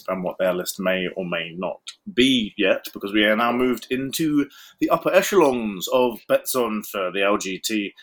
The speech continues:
twenty twenty-three with the first Whitaker, Will Whitaker. Now, George, I'm gonna drop a little spoiler here. Dan has not made the list, so why don't you tell us by, at the beginning about why you have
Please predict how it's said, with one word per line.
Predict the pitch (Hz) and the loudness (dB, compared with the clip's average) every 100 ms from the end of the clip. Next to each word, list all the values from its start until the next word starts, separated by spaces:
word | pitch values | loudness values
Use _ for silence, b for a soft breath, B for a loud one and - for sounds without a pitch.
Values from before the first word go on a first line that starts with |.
| b _ | b _
twenty | - 117 | -2 -2
twenty-three | 107 110 107 110 107 - b b - | 0 -2 0 2 0 -2 b b 2
with | 131 151 - 117 | 4 4 0 -6
the | 131 | -4
first | - 190 190 - | 2 4 4 4
Whitaker, | 185 180 185 139 95 - - | 2 4 4 6 6 4 6
Will | 165 151 | 8 8
Whitaker. | 131 - 107 104 87 87 | 6 4 0 0 0 0
Now, | 117 117 127 | 0 0 2
George, | 180 160 110 - _ _ _ _ _ _ - | 2 4 2 -4 _ _ _ _ _ _ 2
I'm | 170 202 | 2 4
gonna | 190 180 156 143 | 4 6 4 4
drop | 147 123 | 0 0
a | |
little | 127 143 120 | 2 4 4
spoiler | 110 - 104 90 | 0 0 0 0
here. | 95 104 | -4 0
Dan | 147 147 143 139 | 4 4 4 0
has | 117 120 | -2 2
not | 117 | 4
made | 113 98 | 2 -2
the | - 71 | -4 -8
list, | 69 - | -4 -2
so | 113 | 4
why | 131 | 4
don't | 165 170 | 4 0
you | |
tell | - 117 | 0 0
us | 110 - - - | 0 -2 -6 8
by, | 110 98 - _ _ _ _ - | 8 8 2 _ _ _ _ -2
at | 123 | 0
the | 110 | 0
beginning | 120 151 104 82 98 | 4 6 6 2 -2
about | 107 110 107 | 6 6 8
why | 117 147 165 123 - | 6 6 6 2 -2
you | 95 92 | -8 -4
have | 92 | -4